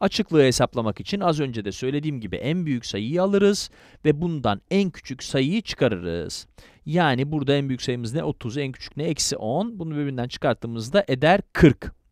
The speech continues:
En büyük birim ile en küçük birim arasındaki fark, yani bu verinin açıklığı neymiş? Kırkmış. Burada ise on iki eksi sekiz eşittir dört. Bu iki örnek için açıklık,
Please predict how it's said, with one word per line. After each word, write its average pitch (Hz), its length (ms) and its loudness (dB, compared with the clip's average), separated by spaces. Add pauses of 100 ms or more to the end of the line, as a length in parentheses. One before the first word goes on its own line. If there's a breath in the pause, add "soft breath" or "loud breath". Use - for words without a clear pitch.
(840)
En 208 240 4
büyük 139 200 0
birim 127 160 2
ile 113 100 0
en 185 160 0
küçük - 240 -16 (280 soft breath)
birim 147 180 2
arasındaki 127 500 0
fark, 202 400 4
yani 143 340 0
bu 190 120 -2
verinin 120 260 4
açıklığı 151 460 -2
neymiş? 196 420 -2
Kırkmış. - 560 2 (640 soft breath)
Burada 208 320 6
ise 185 360 2 (640)
on 226 180 6
iki 131 440 -2 (180)
eksi 151 520 0
sekiz - 600 -2
eşittir 156 720 -4
dört. 107 460 0 (420 soft breath)
Bu 208 100 2
iki 214 220 2
örnek 151 320 4
için 160 300 -6 (240)
açıklık, - 680 -2